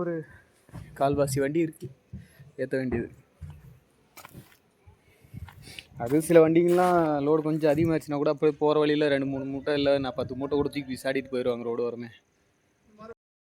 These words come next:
முடிஞ்சிருச்சுங்க. இப்ப எடைக்கு போயிட்டு வெயிட் முன் கூட வருதா, கம்மியா வருதான்னு சொல்லி பார்த்துட்டு, கம்-, அதிகமா வந்துச்சுன்னா இறக்க வேண்டியதா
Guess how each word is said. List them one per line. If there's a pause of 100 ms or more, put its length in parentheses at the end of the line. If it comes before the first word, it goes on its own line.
(200)
முடிஞ்சிருச்சுங்க. (720)
இப்ப (140)
எடைக்கு
போயிட்டு (880)
வெயிட்
முன் (360)
கூட
வருதா, (140)
கம்மியா
வருதான்னு
சொல்லி
பார்த்துட்டு, (2000)
கம்-, (200)
அதிகமா
வந்துச்சுன்னா
இறக்க
வேண்டியதா